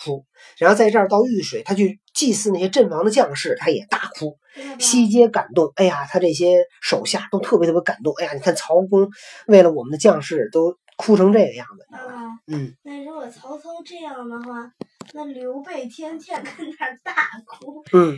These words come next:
Speaker 2: 手下人是不是都听烦了呀？
Speaker 1: 对，曹操跟刘备不一样，刘备呢是喜欢哭，就是经常是我们看到，至少在《三国演义》里面记载啊，他是以哭擅长，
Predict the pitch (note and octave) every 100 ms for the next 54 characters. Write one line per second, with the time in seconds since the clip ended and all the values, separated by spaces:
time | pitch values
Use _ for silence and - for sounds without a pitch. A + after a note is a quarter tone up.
0 | - - B3+ F4 E4 E4 F#4 D#4 F4+ E4+
1 | - G4+ - - A#3 - D4+ G#4 - D3+
2 | B2 - - - D#3+ B3 D#4 E4 D4 C#4+
3 | G#4 F#4 - B2 G#2+ - - - - -
4 | F#3 D4 E4+ F4+ A#3 F#3 E3 D#3 D3+ C3+
5 | B2+ G#2 A2+ C3+ B3+ C4 F3+ E3+ E3 E3
6 | D#3 D3+ C4+ C#4 F#3+ F#3 G#3 F#3+ E3 D3+
7 | - C3 C#3 - F3+ D#3+ C#3 - - _
8 | A#3+ G3+ C#3 C#3+ A#3+ C4+ B3+ D#3 G#3 D3
9 | A#2+ F3 C#3 G#2 - F3+ F3 E3 C3+ B2+
10 | A#2 A2+ - - A#3 A3 A3 G#3 -